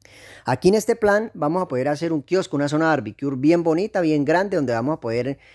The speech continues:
bailar con nuestros amigos, nuestras familiares,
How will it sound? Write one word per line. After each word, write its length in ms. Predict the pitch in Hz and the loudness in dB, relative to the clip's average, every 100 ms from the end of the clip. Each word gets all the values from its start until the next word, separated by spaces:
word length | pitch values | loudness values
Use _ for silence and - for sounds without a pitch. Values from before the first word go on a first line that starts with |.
| _ | _
bailar 540 | - 131 120 143 175 175 | -6 -4 0 2 2 0
con 100 | 151 | -4
nuestros 340 | 131 127 120 | -4 -6 -6
amigos, 440 | 107 127 175 180 147 | -4 -4 -4 -2 -4
nuestras 340 | 120 117 113 | -4 -8 -8
familiares, 720 | 110 110 107 135 190 190 - | -6 -6 -2 -2 -2 -4 -10